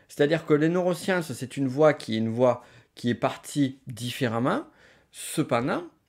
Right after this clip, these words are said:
eh bien, on, on a une,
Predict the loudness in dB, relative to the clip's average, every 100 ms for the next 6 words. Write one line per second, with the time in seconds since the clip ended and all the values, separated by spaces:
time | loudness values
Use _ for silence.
0 | _ _ -4 -2 -2 -2 -8 _ -10 -6
1 | -6 -10 _ _ -2 0 4 2 0 -6
2 | -2 -2